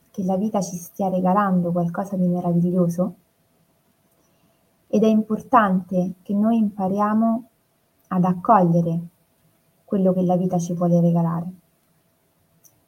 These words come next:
senza avere pregiudizi, senza pensare che siamo noi ad avere la verità in tasca.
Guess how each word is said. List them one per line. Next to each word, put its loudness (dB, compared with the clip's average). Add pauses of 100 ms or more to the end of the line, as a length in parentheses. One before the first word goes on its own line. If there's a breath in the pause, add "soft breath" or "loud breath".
(220)
senza -2
avere -4
pregiudizi, -4 (1040)
senza 0
pensare -4
che -8
siamo -2
noi 0
ad -6
avere 2
la -2
verità -2
in 2
tasca. -8